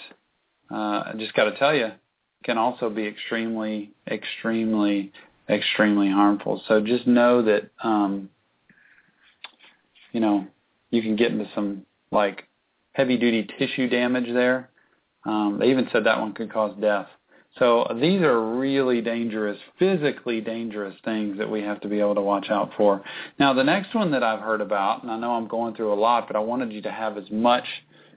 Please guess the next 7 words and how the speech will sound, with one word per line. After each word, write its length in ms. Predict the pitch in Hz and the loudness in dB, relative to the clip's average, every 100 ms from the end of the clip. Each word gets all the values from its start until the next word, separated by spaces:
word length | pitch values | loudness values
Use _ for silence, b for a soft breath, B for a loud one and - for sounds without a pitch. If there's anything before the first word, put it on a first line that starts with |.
| B | B
information 680 | - 120 123 110 117 135 120 | -2 0 2 4 2 2 -2
about 300 | 107 107 104 | 2 2 2
these, 340 | 113 107 104 - _ _ _ _ _ _ _ _ - | -4 -6 -8 -12 _ _ _ _ _ _ _ _ -16
uh, 40 | 113 | -12
as 300 | 110 113 104 | -8 -8 -10
possible, 680 | - 135 135 - 101 95 98 _ _ _ _ _ _ _ _ _ - | -2 0 2 0 -2 -4 -4 _ _ _ _ _ _ _ _ _ -8
because 300 | 110 120 | -6 -4